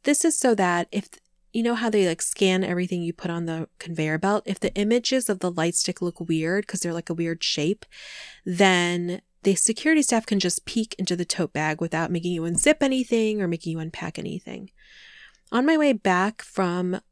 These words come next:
Las Vegas, the Las Vegas airport security staff did check my tote bag really quickly just to see what was inside.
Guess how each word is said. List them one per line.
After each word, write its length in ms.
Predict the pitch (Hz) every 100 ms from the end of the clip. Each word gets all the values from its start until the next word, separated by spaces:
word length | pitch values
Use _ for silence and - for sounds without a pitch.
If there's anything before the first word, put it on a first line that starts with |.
| _ -
Las 240 | 180 160
Vegas, 300 | - 160 170
the 80 | -
Las 240 | 170 170 -
Vegas 280 | 170 175 -
airport 260 | 170 175
security 340 | - 185 170 175
staff 480 | - 160 156 - _
did 180 | 220 254
check 280 | - 226 -
my 120 | 196
tote 360 | - - 160 -
bag 260 | 190 180
really 220 | 180 180
quickly 480 | 170 - 160 190 190
just 220 | 190 180 -
to 80 |
see 200 | - 170
what 120 | 165 -
was 160 | 170
inside. 640 | - 170 - 156 160 220